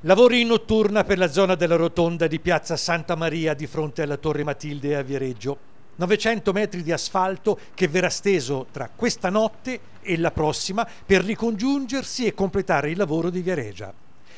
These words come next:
Per garantire il corretto svolgimento dei lavori verrà chiuso il traffico sul vecchio cavalcavia in direzione mare dalle ventuno di stasera, diciannove aprile, alle sei di domani, venti aprile,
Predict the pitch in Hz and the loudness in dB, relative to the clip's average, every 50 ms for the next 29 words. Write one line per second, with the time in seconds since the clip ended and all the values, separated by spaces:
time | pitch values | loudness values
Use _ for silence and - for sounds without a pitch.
0 | - - - - 196 190 165 202 202 208 208 185 - 254 269 254 226 - - 170 | -18 0 4 6 6 6 6 6 4 4 2 0 -2 -2 0 0 0 0 0 -4
1 | 147 - - 160 160 185 196 - - 160 147 120 104 139 139 117 135 147 175 175 | -6 -2 0 2 2 4 2 0 0 -2 -2 0 0 -2 -2 -2 -2 -2 -2 -2
2 | - - 147 120 160 165 139 131 139 180 185 185 196 196 - - - - - 175 | -2 -4 -4 -4 -2 -2 -2 0 2 4 4 4 2 -2 -8 -12 -14 0 4 4
3 | 226 220 - - 269 262 190 208 202 175 139 - - 240 214 175 - - 175 - | 4 4 4 0 0 2 4 2 2 2 0 -2 -2 0 0 0 -2 -4 -6 -4
4 | - 147 120 - 139 131 120 156 147 - - - 143 120 - - 135 135 143 139 | -4 -4 -4 -4 -6 -4 -2 -2 -2 -2 -2 -4 -4 -4 -2 -4 -4 -2 -4 -2
5 | 113 - 165 170 240 202 147 127 - - - - 143 156 156 147 165 160 151 - | -2 -2 0 0 2 2 0 0 -2 -6 -10 -8 -8 -6 -4 -2 -2 -2 -2 -2
6 | - 165 160 151 156 147 143 135 131 127 135 135 - - - - - 143 175 170 | -2 -2 -2 0 -2 -2 -2 -2 -2 -2 -4 -6 -8 -12 -16 -16 -4 2 2 4
7 | 180 180 170 156 196 190 185 - - 302 285 202 151 123 107 - - - - 123 | 4 4 2 0 0 -4 -2 0 2 4 4 4 2 0 -4 -8 -12 -16 -14 -12
8 | 123 - - 147 - - 208 214 185 139 123 123 101 127 117 - 139 139 156 185 | -12 -8 -6 -6 0 2 4 4 4 4 0 -4 -6 -8 -6 -6 -4 0 2 2
9 | 175 151 160 - - 208 226 240 247 254 262 240 - - - - - - 175 208 | 2 2 0 -2 -2 -2 -2 -2 -2 -2 -2 -2 -4 -6 -12 -6 -2 -2 0 2
10 | 233 208 - - 165 147 156 180 160 156 202 165 233 220 196 175 160 160 170 185 | 0 0 0 0 0 0 0 -2 -4 -6 2 4 4 6 6 4 0 0 -2 -4
11 | 196 165 135 127 185 196 185 - 196 202 190 - 151 123 101 98 107 | -8 -6 -4 -4 -2 -2 -2 -4 -4 -4 -4 -4 -6 -8 -8 -10 -12